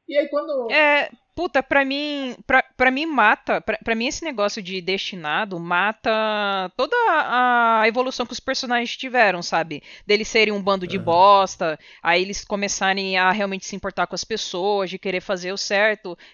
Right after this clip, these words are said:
Speaker 2: que aí no fim das contas, ah, eles estavam destinados a fazer isso,
Speaker 1: Aham.
Speaker 2: sabe? Por mais que tenha essa opção de escolha de que, ah, não,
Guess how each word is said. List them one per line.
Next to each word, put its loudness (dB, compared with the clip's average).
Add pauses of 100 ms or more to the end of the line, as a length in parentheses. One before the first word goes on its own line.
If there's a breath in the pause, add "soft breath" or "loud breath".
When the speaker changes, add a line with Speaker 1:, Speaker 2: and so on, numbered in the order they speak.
Speaker 2:
que -2
aí 2
no -8
fim -12
das -4
contas, -2
ah, 2
eles -2
estavam -2
destinados -4
a -4
fazer -6
isso, -6
Speaker 1:
Aham. -6
Speaker 2:
sabe? -4
Por -2
mais 2
que -8
tenha 0
essa -2
opção -8
de -8
escolha -8
de -14
que, 0
ah, 6
não, 0